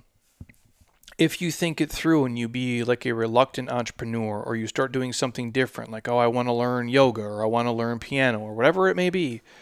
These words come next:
you have decades to do it,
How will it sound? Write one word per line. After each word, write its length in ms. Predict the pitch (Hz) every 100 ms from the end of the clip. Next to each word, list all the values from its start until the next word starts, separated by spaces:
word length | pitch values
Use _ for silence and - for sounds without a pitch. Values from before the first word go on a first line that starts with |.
| - - - - _ _ _ _ _
you 220 | - 135
have 280 | 131 131 120
decades 680 | 117 127 - 135 123 117 -
to 520 | - - 123 110 110
do 300 | 110 135 139
it, 180 | 104 98